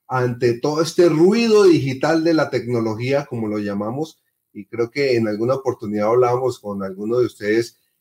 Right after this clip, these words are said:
que efectivamente hoy en día a todo se le pone transformación digital, y ese es el ruido. Entonces, ante ese ruido digital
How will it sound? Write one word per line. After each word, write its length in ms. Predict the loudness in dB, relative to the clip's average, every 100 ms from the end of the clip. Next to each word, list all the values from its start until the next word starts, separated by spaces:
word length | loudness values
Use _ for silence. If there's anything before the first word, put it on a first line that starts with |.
| _
que 160 | -4 -2
efectivamente 880 | -2 -6 0 2 2 2 0 2 0
hoy 200 | 2 2
en 100 | 2
día 320 | 2 2 2 -2
a 100 | 0
todo 280 | 2 4
se 120 | 2 0
le 120 | 0
pone 560 | 0 2 2 0 -4 _ _ _
transformación 720 | 0 0 0 0 0 0 0
digital, 520 | 0 -2 0 -2 -2 _ _ _ _ _ -4
y 140 | 0
ese 400 | 2 2 0 0
es 140 | -2 -4
el 120 | -2
ruido. 200 | 0 2
Entonces, 460 | 0 -2 -2 -6 -4
ante 540 | 0 0 0 -2 -2 -10 _
ese 260 | -4 2
ruido 480 | 4 4 4 4 6
digital 680 | 6 6 0 -2 0 0 -2